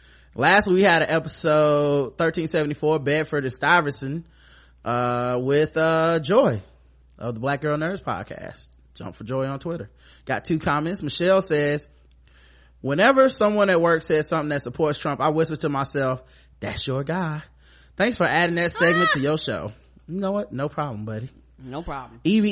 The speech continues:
Speaker 1: E says, "Beyonce's twins are a blessing this country does not deserve, but hopefully they can save us from the orange fl-, foolies." <laughs> Well, here's hope. Um, <laughs> and lastly, the poll was,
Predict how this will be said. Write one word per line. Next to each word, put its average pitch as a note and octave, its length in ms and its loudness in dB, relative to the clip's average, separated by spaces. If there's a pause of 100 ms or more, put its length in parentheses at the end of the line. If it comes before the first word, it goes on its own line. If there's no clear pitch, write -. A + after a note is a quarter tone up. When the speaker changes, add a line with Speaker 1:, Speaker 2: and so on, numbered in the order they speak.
(140)
Speaker 1:
E - 20 0
says, F3+ 320 4
"Beyonce's G3 600 2
twins F#3+ 420 0
are C#3 280 4
a C3+ 60 -2
blessing F3+ 500 0
this F#3 120 2
country E3+ 280 -4
does C#3+ 180 -2
not D3+ 200 0
deserve, D#3 480 0
but D3+ 140 -2
hopefully F3+ 380 2
they D#3+ 140 2
can C3 140 -6
save D3+ 340 -2
us D#3 140 -4
from C3+ 200 -6
the A2+ 60 -4
orange D#3 560 -4 (360)
fl-, - 520 -8
foolies." C#3 880 0
<laughs> - 40 -12 (920)
Well, D#3+ 640 0 (360)
here's C#3 280 -4
hope. A#2+ 360 -4 (640)
Um, C3 920 0 (180)
<laughs> - 140 -18
and C#3 260 0
lastly, F3+ 400 2
the D3 80 2
poll D#3+ 340 2
was, C#3+ 440 2